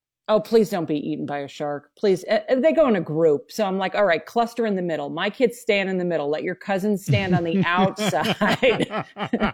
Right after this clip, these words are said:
Speaker 1: And so I'm always yelling, yelling at them to come back in, come back in. And they're like, "What? We're fine. We're fine. The sharks aren't gonna get us."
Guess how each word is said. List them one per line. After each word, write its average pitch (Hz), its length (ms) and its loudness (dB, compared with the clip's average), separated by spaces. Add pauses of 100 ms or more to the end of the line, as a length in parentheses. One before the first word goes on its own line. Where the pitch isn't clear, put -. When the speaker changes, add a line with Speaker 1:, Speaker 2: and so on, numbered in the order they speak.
(360)
Speaker 1:
And 240 240 2
so 294 100 2
I'm 254 180 4
always 277 220 4 (120)
yelling, 247 420 2 (280)
yelling 254 340 4
at 247 80 2
them 240 220 0
to 233 200 0
come 359 200 -4
back 330 320 2
in, 302 260 -4
come 349 220 0
back 339 320 0
in. 311 220 2
And 214 100 0
they're 220 120 0
like, 220 180 -2 (160)
"What? 226 520 -8
We're 277 140 -6
fine. 269 840 -4
We're 247 180 0 (200)
fine. 226 840 -2
The 180 80 -6
sharks 208 400 -6
aren't 208 200 -4
gonna 196 160 -2
get 175 280 0
us." 160 420 -4